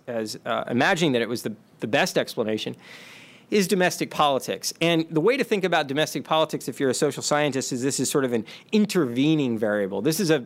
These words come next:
this is a variable that can come into place and prevent a government that otherwise might make a military contribution, can prevent that government from actually doing so. But it only happens when two factors maintain, I propose.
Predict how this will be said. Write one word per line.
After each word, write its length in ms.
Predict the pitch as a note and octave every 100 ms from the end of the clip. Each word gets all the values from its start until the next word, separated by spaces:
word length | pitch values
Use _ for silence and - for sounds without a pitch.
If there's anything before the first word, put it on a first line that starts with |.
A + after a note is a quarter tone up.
| -
this 180 | F3 F#3
is 80 | D#3
a 60 |
variable 480 | C3+ D#3+ E3 D#3 C3
that 240 | A#2+ -
can 520 | - - B3 B3+ A3+ F#3+ - - -
come 220 | G3 F3+
into 200 | D#3+ D#3
place 380 | - D3+ C#3 -
and 160 | C#3+ B2+
prevent 680 | - D#3 A#2+ D3 G#3 F#3+ -
a 80 | C#3
government 640 | A#2 C#3 B2 A2+ G#2 A2+ - - - -
that 160 | F#3 -
otherwise 560 | A3 B3 G#3+ D#3+ C#3+ B2
might 340 | B2+ A3 A3+
make 180 | D3+ -
a 40 |
military 480 | A#2+ B2 A#2 - A2+
contribution, 640 | A2 A#2+ G#2+ A2 A2+ A#2 B2+
can 140 | C#3
prevent 340 | - D3+ G3
that 160 | E3+ C3+
government 340 | C3+ B2+ A#2+
from 140 | - B2+
actually 340 | A2 - A2+
doing 300 | G#2+ G#2+ G2
so. 240 | - - - - - - - -
But 100 | G3
it 80 | A3
only 220 | C4+ G#3+
happens 360 | F3 F3 E3
when 200 | B2+ C#3
two 340 | B2+ - A#3 G#3+
factors 500 | - D3+ C3+ C3 A#2+
maintain, 500 | A#2 A2 - A2 G#2
I 120 | G2+
propose. 540 | - G#2 G2 G2 G2+